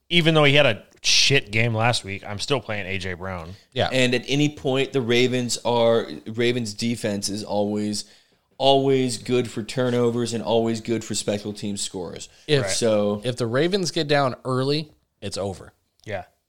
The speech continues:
Speaker 1: because they're
Speaker 2: Yeah.
Speaker 1: just, it's just gonna turn
Speaker 2: They're not
Speaker 1: into
Speaker 2: gonna
Speaker 1: a
Speaker 2: be able to
Speaker 1: Derrick
Speaker 2: throw the ball.
Speaker 1: Henry. Yeah,
Speaker 3: Yeah, I
Speaker 1: it's
Speaker 3: think
Speaker 1: just
Speaker 3: you're right.
Speaker 1: gonna turn into a Derrick Henry, control the clock, and run the ball.
Speaker 3: Yeah, yeah, I think you're right. Um, yeah, I think you, I think you sold me on this. I think I, I was a little bit more fifty-fifty, but I think you sold me on this. I want the Titans.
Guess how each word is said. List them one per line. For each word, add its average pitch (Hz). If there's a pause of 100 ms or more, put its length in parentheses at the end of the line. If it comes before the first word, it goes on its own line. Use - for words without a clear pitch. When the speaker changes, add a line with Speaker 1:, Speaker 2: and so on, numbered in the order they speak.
Speaker 1:
because 123
they're 123
Speaker 2:
Yeah. 120
Speaker 1:
just, 107
it's 135
just 131
gonna 120
turn 123
Speaker 2:
They're 143
not 143
Speaker 1:
into 123
Speaker 2:
gonna 165
Speaker 1:
a 151
Speaker 2:
be 131
able 123
to 131
Speaker 1:
Derrick -
Speaker 2:
throw 131
the 123
ball. 110
Speaker 1:
Henry. 107
Yeah, 110
Speaker 3:
Yeah, -
I -
Speaker 1:
it's 135
Speaker 3:
think -
Speaker 1:
just 123
Speaker 3:
you're 127
right. 135
Speaker 1:
gonna 110
turn 107
into 110
a 95
Derrick 101
Henry, 104
control 107
the 104
clock, 107 (640)
and 98 (380)
run 107
the 98
ball. 87 (160)
Speaker 3:
Yeah, 135 (400)
yeah, 123
I 110
think 110
you're 117
right. 123
Um, 110 (1040)
yeah, 139
I 123
think 175
you, 226
I 170
think 202
you 190
sold 180
me 131
on 107
this. 95
I 127
think 170
I, 165
I 147
was 143
a 156
little 185
bit 175
more 156
fifty-fifty, 139
but 107
I 113
think 127
you 123
sold 117
me 110
on 101
this. 101
I -
want 107
the 104
Titans. 101